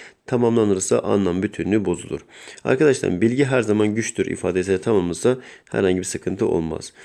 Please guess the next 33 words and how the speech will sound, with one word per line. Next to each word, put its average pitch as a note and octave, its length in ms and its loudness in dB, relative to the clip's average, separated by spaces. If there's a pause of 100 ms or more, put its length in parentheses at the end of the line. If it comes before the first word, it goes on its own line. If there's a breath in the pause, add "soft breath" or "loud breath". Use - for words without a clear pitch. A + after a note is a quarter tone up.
(220 loud breath)
Daha C3 120 6
sonra A2+ 220 2
başarının B2 420 4
anahtarı G2 520 2
bilgidir G2+ 380 2
dese F2+ 320 0
yine G#2 260 4
bir D#2 60 -8
problem E2 460 -2
olmaz. D#2 380 -6 (320 loud breath)
Bilgi C3+ 380 4
hazinelerin A2+ 760 2
en A#2 240 4
değerlisidir F2 580 0
dediğimizde G2 380 0
de A2 180 2
yine F#2+ 160 2
bir F2+ 60 -2
sıkıntı - 440 -6
yok. B2 120 -4
Çünkü A2 200 -2
hepsi G2 220 0
ondan E2+ 280 -2
bahsediyor. F2 480 2 (360 loud breath)
Ancak, G#2+ 420 4 (300 loud breath)
e, G2 200 6
çok C3 300 2
bilmek G2+ 340 2
bazen G2+ 300 4
mutsuzluk G2 580 -2
getirir F2+ 440 0
ifadesini F#2+ 500 0
getirdiğimizde F2 720 -2